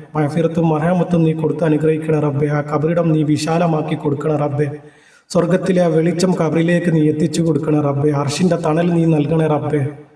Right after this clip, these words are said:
അവരെയും ഞങ്ങളെയും ജന്നാത്തുൽ ഫിർദൗസിൽ നാളെ ഒന്നിച്ചു കൂട്ടണേ റബ്ബേ.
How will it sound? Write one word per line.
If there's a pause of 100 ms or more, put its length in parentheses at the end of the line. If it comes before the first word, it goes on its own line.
(360)
അവരെയും
ഞങ്ങളെയും
ജന്നാത്തുൽ
ഫിർദൗസിൽ
നാളെ
ഒന്നിച്ചു
കൂട്ടണേ
റബ്ബേ.